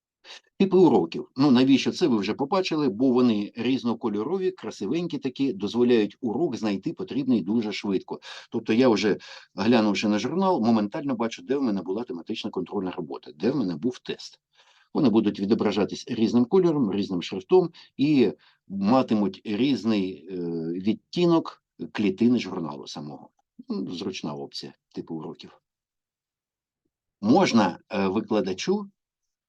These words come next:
завантажити академічний журнал. Як його можна зробити? Е, це ви бачите завантажений журнал у вигляді П Д Ф довготривалого зберігання. Це може зробити і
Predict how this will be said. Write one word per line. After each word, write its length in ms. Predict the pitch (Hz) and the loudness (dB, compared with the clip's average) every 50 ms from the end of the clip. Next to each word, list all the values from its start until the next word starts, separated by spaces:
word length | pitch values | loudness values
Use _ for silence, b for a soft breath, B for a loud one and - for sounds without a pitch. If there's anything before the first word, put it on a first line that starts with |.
| _ _ _ _ _ - | _ _ _ _ _ -18
завантажити 1040 | 87 80 - 143 165 151 143 131 113 98 98 101 104 131 143 127 143 131 - 143 - | -8 -4 -2 -2 0 2 2 2 2 0 -2 -2 -2 -2 -2 -2 -4 -6 -6 -8 -8
академічний 640 | - 107 95 95 85 85 82 85 90 92 - - 92 87 | -10 -8 -6 -6 -4 -4 -4 -4 -6 -6 -6 -6 -6 -6
журнал. 360 | 78 90 - - - 57 55 - B B B B B B | -6 -8 -10 -10 -10 -12 -12 -14 B B B B B B
Як 240 | - 104 - 190 185 | 2 2 4 4 4
його 140 | 165 139 135 | 4 4 4
можна 280 | 135 139 135 123 127 117 | 4 4 2 2 0 -2
зробити? 560 | - 117 113 107 98 95 85 - - - - B B B B B 90 | -2 -4 -6 -4 -4 -4 -4 -4 -8 -12 -12 B B B B B -4
Е, 120 | 92 98 | -2 -2
це 160 | 98 - 170 | 0 0 2
ви 120 | 143 131 127 | 4 4 4
бачите 380 | 123 123 110 - 107 - 110 | 4 4 2 0 -2 -4 -4
завантажений 600 | 92 110 113 113 113 113 113 104 95 98 98 95 | -2 0 0 0 0 0 -2 -4 -4 -4 -4 -4
журнал 480 | 92 95 101 98 98 95 90 87 - - | -4 -6 -6 -4 -4 -4 -4 -4 -6 -4
у 100 | - 120 | -4 -2
вигляді 380 | 104 104 101 92 101 95 92 95 | -2 0 -2 -2 -2 -2 -2 -2
П 140 | - - 87 | -4 -4 -4
Д 120 | 82 87 | -4 -4
Ф 300 | 80 78 78 - - - 156 170 - _ _ _ _ _ | -6 -6 -10 -14 -10 -10 -10 -10 -10 _ _ _ _ _
довготривалого 760 | 98 101 139 127 110 110 - 101 104 98 92 85 82 82 85 | -2 0 2 2 2 0 -2 0 2 2 2 2 0 -4 -6
зберігання. 680 | 87 80 76 - 85 82 78 80 76 71 78 90 120 131 - _ _ _ _ _ _ _ | -8 -8 -10 -10 -10 -10 -10 -12 -12 -10 -10 -10 -12 -12 -16 _ _ _ _ _ _ _
Це 140 | _ - 180 | _ 0 2
може 220 | 165 131 107 101 98 | 2 2 2 0 -2
зробити 400 | 95 110 107 101 101 98 - - | -2 -4 -4 -4 -6 -6 -6 -2
і 280 | - 131 127 123 101 | 2 4 4 4 2